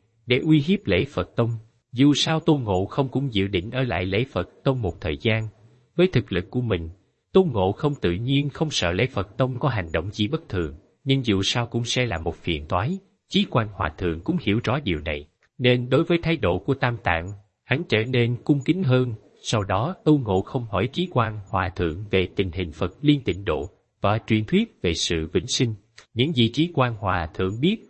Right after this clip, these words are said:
cũng không khác nhiều so với những gì Tôn Ngộ Không nghe được từ Chiến Phật Tông. Nói chuyện một hồi, Trư Bát Giới không chịu nổi tính nóng nảy, muốn kéo Tôn Ngộ Không ra ngoài. Vì vậy, Tôn Ngộ Không cùng Tiểu Bạch Long, Trư Bát Giới và Sa Ngộ Tịnh đi ra ngoài.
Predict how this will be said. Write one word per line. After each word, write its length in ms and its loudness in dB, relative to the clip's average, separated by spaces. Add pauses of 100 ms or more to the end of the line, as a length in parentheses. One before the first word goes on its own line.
(140)
cũng 160 0
không 240 0
khác 320 -4
nhiều 260 0
so 240 -2
với 160 0
những 180 -4
gì 160 -2
Tôn 220 0
Ngộ 260 -2
Không 280 -4
nghe 160 0
được 200 0 (100)
từ 160 -2
Chiến 260 -4
Phật 260 -8
Tông. 180 0 (300)
Nói 140 4
chuyện 260 0
một 180 -2
hồi, 300 2 (260)
Trư 160 6
Bát 200 -4
Giới 220 4
không 280 -4
chịu 180 0
nổi 200 0
tính 220 -4
nóng 180 -6
nảy, 300 -6 (360)
muốn 220 2
kéo 260 4
Tôn 240 4
Ngộ 200 0
Không 220 -4
ra 200 -2
ngoài. 280 -4 (300)
Vì 200 4
vậy, 220 0 (400)
Tôn 180 6
Ngộ 360 2
Không 260 -2
cùng 280 0
Tiểu 160 2
Bạch 260 -4
Long, 240 0 (340)
Trư 140 6
Bát 260 0
Giới 320 4
và 80 2
Sa 220 -2
Ngộ 240 0
Tịnh 300 -2
đi 120 2
ra 140 0
ngoài. 380 -2